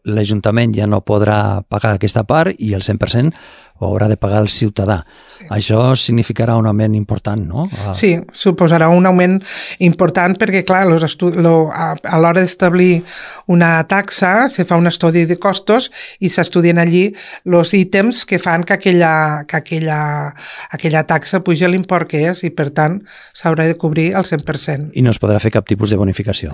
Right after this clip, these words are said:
Speaker 2: No, no, perquè lo que hem de tindre clar que una taxa s'estableix fent un cost. Si s'estableix alguna bonificació per alguna part, este, este decri-, detriment d'import s'ha de pujar a les altres quotes, perquè s'ha de cobrir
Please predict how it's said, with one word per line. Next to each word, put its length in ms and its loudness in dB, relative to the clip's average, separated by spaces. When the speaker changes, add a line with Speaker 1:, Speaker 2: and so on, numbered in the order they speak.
Speaker 2:
No, 140 -2
no, 220 -2
perquè 400 2
lo 180 6
que 140 0
hem 160 4
de 80 2
tindre 320 0
clar 260 0
que 140 0
una 180 4
taxa 540 0
s'estableix 720 0
fent 160 4
un 180 4
cost. 460 0
Si 220 0
s'estableix 640 0
alguna 240 4
bonificació 640 0
per 80 0
alguna 320 2
part, 300 -2
este, 420 -2
este 360 0
decri-, 480 0
detriment 600 2
d'import 480 2
s'ha 240 0
de 120 4
pujar 360 2
a 100 0
les 160 2
altres 320 0
quotes, 480 -4
perquè 320 -4
s'ha 160 0
de 80 -2
cobrir 380 2